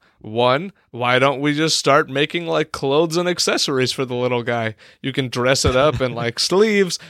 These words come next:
It'll look like a little bit of, like, a whiter tint. You can get away with this without having to zap <laughs> your, like, wang. Or two, you know, if you're into some freaky shit, you could get, like, a bucket of the color of what you want and just, like, dip your whole little parcel in there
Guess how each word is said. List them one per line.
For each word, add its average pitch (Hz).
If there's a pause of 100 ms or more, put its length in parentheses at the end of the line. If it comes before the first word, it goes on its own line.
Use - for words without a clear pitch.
It'll 135
look 139
like 135
a 131
little 139
bit 135
of, 123
like, 123
a 120
whiter 131
tint. 185 (220)
You 330
can 415
get -
away 285
with 247
this 156
without 175
having 185
to 151
zap 139 (140)
<laughs> -
your, 139
like, 131
wang. 120 (420)
Or 220
two, 185 (180)
you 180
know, 180
if 160
you're 180
into 196
some 175
freaky 196
shit, 143 (300)
you 180
could 196
get, 214
like, 196 (200)
a 165
bucket 165
of 160
the 156
color 180
of 151
what 143
you 165
want 160
and 151
just, 170
like, 147
dip 254
your 180
whole 208
little 208
parcel 190
in 147
there 147